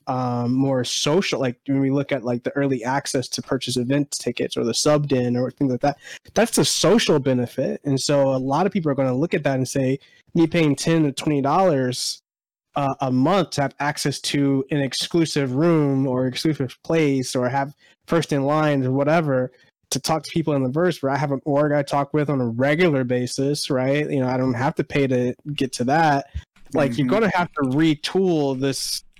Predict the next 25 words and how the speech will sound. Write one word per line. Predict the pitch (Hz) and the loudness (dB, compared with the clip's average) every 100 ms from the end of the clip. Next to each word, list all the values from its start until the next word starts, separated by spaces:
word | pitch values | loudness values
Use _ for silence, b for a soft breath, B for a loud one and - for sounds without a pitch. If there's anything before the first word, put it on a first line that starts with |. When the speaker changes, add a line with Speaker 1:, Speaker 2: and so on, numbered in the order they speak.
| - | -10
Speaker 1:
this | - 135 | -6 -4
sub | - 170 180 147 | -2 0 0 0
benefit, | 165 190 - 123 131 - b b _ - | 0 0 0 -4 -4 -10 b b _ -6
um, | 127 127 123 123 127 143 | -4 -2 0 2 0 -2
to | 143 | -2
actually | 139 139 143 135 | -2 -2 -2 -2
be | 131 147 | 0 0
a | 131 | 0
little | 139 | 0
bit | 139 | 0
more | 131 131 131 127 | 0 0 0 -2
substantial. | 117 131 - 180 254 - 131 | -2 -4 -2 -2 -2 -2 0
And | 156 - | 0 0
in | 170 254 240 | 4 4 4
that, | 120 123 139 | 2 -2 -2
you | 151 151 | 0 2
might | 160 165 | 2 0
actually | - 165 - 180 | -2 -4 -2 -2
get | 135 123 156 - | 0 0 -2 -2
people | 202 - 143 127 | -4 -2 -2 -2
to | 139 | 0
move | 131 151 135 | 2 2 0
up | - 170 | -4 -4
the | - | -2
line | 131 139 190 220 131 131 | -2 0 0 0 0 0